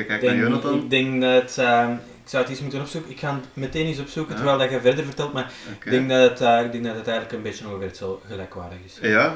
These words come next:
Speaker 2: ja. Ehm, nu ja, de, die, eh, verticale lift zit er wel in. Eh, ik ben er niet zo'n fan van. Maar, allee, één keer dat je daarover bent, is het echt wel een superbaan. Eh, zeker op het,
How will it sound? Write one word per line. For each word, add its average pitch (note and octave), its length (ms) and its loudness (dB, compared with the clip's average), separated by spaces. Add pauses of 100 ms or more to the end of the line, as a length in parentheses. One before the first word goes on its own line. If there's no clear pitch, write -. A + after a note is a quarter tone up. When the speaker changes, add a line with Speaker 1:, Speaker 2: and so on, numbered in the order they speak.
Speaker 2:
ja. - 280 -4 (100)
Ehm, G2+ 640 -2
nu A2 180 -2
ja, A2+ 100 -2
de, G2+ 120 -12 (340)
die, G2+ 280 -6
eh, F#2+ 60 -6
verticale G#2 640 -4
lift A#2 300 -8
zit B2+ 200 -10
er B2 180 -8
wel B2 320 -4
in. C3 320 -4 (480)
Eh, G#2 180 -4
ik G#2 80 -6 (300)
ben G#2+ 120 -4
er G2+ 80 -4
niet A2 160 -6
zo'n A#2+ 180 -10 (160)
fan A#2+ 280 -4
van. F#3 360 -4 (460)
Maar, G#2 400 0
allee, F#2+ 280 -8 (120)
één B2 160 -2
keer C3+ 120 -4
dat A2+ 100 2
je G2+ 80 -2
daarover A#2+ 480 4
bent, A2+ 240 0
is G2 80 -8
het F#2+ 120 -12
echt A2 140 -8
wel G2 180 -10
een F#2+ 100 -16
superbaan. G#2+ 760 -6 (380)
Eh, F#2+ 440 -2
zeker B2+ 560 -2
op G#2+ 140 -14
het, - 440 -14